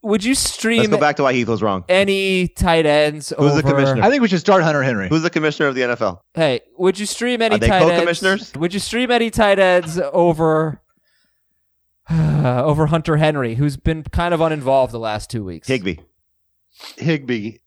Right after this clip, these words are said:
Speaker 4: Is Higbee even a streamer anymore? He's a stud.
Speaker 3: I would start Henry over Higbee.
Speaker 1: How about Doyle or Henry?
Speaker 4: Henry.
Speaker 3: Henry.
Speaker 1: All right, Minnesota's D S T is sixth and fifth for Jay, for Dave and Heath, fourteenth for Jamie. Chargers D S T is kind of a sit.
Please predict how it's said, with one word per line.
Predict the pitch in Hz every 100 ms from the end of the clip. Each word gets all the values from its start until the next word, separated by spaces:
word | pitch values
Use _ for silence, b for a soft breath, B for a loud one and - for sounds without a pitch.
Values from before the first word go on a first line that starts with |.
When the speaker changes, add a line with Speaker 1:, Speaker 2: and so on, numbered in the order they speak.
| _
Speaker 4:
Is | 143 131
Higbee | 165 147 139
even | 127 113
a |
streamer | 95 - 113 147 101
anymore? | 87 78 78
He's | 90 87
a | 90
stud. | - - - 196 226 226 170
Speaker 3:
I | 131 151
would | 156
start | 143 143 120
Henry | 123 117 107
over | 104 98
Higbee. | 92 95 - - _ _ _ _ _ _ _ _ _ _
Speaker 1:
How | -
about | 143 147
Doyle | 131 156 151
or | 135
Henry? | 123 120 104 78 _ _ _ _ _ _ _ _ _ _ _
Speaker 4:
Henry. | 107 110 87
Speaker 3:
Henry. | 80 123 87 - _ _ b b b b b
Speaker 1:
All | -
right, | 151 135 -
Minnesota's | 151 170 180 165 143
D | 156 160
S | 147
T | - 151 147 147 151
is | 127 123 120 113
sixth | - 202 -
and | 143
fifth | - 165 -
for | 131 123
Jay, | 110 - 120 127
for | 131 127
Dave | 120 131
and | 117
Heath, | 120 127
fourteenth | - 135 143 135
for | 113
Jamie. | 113 120 120 120 110
Chargers | - 135 123 113
D | 131
S | 120
T | -
is | 120
kind | - 117 113
of |
a | 104
sit. | - - 120 113